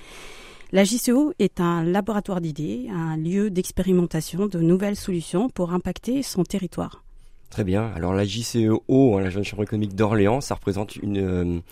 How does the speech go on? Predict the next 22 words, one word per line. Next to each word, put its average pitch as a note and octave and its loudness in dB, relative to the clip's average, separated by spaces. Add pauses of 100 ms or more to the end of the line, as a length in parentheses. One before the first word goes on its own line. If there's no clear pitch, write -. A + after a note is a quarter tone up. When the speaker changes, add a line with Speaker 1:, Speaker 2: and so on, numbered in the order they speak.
(360)
Speaker 2:
euh, E2+ -2
une F#2 -2
association G2 -2
de G#2+ 2
combien A#2+ 2
de G#2 -4
personnes ? A2+ -4 (840)
Speaker 1:
Alors, F3 -4
la F#3+ 0
J A#3+ -4
C - -2
E G#3+ 0
O C#4+ 0
représente, G#3+ -2
euh, E3+ -2
nous F3+ 2
sommes A#3+ -2
actuellement G3 -2
quarante A3+ -4
et - -4
un G3 0
membres G#3+ 0